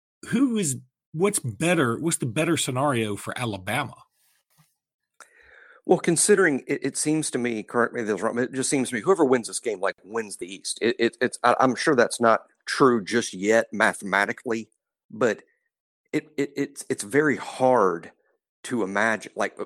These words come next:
Speaker 2: for instance, I mean, if Florida loses, that's two conference losses. Georgia would have to lose three times for, for Florida to get back in it. So that's not gonna happen.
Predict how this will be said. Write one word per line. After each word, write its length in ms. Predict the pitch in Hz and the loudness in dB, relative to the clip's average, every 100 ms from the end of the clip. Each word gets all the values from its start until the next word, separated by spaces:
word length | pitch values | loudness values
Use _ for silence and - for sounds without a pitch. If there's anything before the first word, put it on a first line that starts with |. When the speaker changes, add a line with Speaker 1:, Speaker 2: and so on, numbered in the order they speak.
| - | -4
Speaker 2:
for 120 | 139 | -4
instance, 420 | 120 - 92 - - | -2 -8 -8 -10 -8
I 40 | |
mean, 160 | 110 90 | -8 -8
if 60 | |
Florida 340 | - 113 156 - | -2 2 2 0
loses, 360 | 87 85 95 | -6 -8 -4
that's 220 | 123 - | -4 -4
two 380 | - 139 123 101 _ _ _ _ _ - | -6 -2 -2 -4 _ _ _ _ _ -4
conference 400 | 120 110 104 117 | -2 -2 -2 2
losses. 400 | 143 151 85 - | 2 2 -8 -4
Georgia 340 | 127 147 147 | 0 2 0
would 120 | 98 | -2
have 220 | - 110 - | -2 -4 -4
to 80 | |
lose 420 | 98 104 98 95 - _ _ _ - | -2 -2 -4 -8 -14 _ _ _ -4
three 300 | 120 131 135 | 0 0 0
times 560 | 117 135 151 90 - - _ _ _ _ - | -4 -6 -6 -8 -10 -12 _ _ _ _ -6
for, 240 | - 98 | 0 0
for 180 | - 107 | 0 -2
Florida 420 | - 127 120 95 | 0 2 2 2
to 80 | 87 | -2
get 180 | 98 90 | -4 0
back 220 | 104 95 | 0 0
in 160 | 127 120 | -2 -2
it. 180 | - - | -4 -4
So 280 | 110 92 87 | 0 0 2
that's 260 | 123 - | 2 0
not 160 | - - | -6 -8
gonna 160 | 85 82 | -8 -4
happen. 380 | 78 - 101 | -4 -4 -8